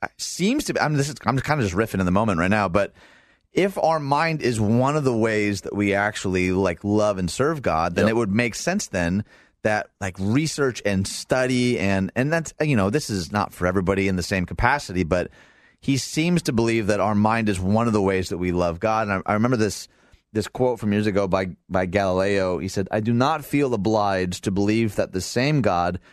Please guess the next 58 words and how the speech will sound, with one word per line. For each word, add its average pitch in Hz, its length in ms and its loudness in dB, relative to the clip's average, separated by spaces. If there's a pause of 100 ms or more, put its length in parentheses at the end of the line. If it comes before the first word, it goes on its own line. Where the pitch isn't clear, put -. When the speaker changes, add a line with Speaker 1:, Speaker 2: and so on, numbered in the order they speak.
(220)
Speaker 1:
who 117 80 2
has 107 100 0
endowed 113 500 0
us 110 160 -4
with 98 140 -2
sense, 117 480 -4
reason, 104 400 0
and 92 140 0
intellect 90 500 -2 (100)
has 101 220 -2
intended 135 540 0
us 87 240 -2
to 98 100 -4
forego 95 520 -2
their 92 180 2
use." 98 560 -2
<laughs> - 80 -12
I 131 320 2
thought, 123 260 4
Speaker 2:
Mm. 85 200 0 (140)
Speaker 1:
"Man, 220 440 0
that's, - 320 -4 (460)
we 202 260 0
have 170 420 0
these 156 280 -2
faculties." 120 960 0
Speaker 2:
That's - 180 -2
good. 110 440 0
Speaker 1:
This 143 180 2
idea 151 300 0
that, 156 80 2
like, 135 280 -2
yep, 156 260 0
you 143 100 -2
need 147 80 2
to 123 80 2
throw 139 220 2
all 143 240 2
of 156 60 -4
those 151 160 -2
away 123 240 0
to 113 60 -2
believe 104 240 0
Jesus 90 340 0
because 90 300 -2
it 92 60 2
was 87 100 0
an 98 100 -4
accident 101 520 0
that 80 120 -2
they 92 80 2
were 87 120 0
there 92 120 2
in 87 60 0
the 82 80 0
first 95 240 -2
place. 80 280 0
Speaker 2:
Yep. 85 140 0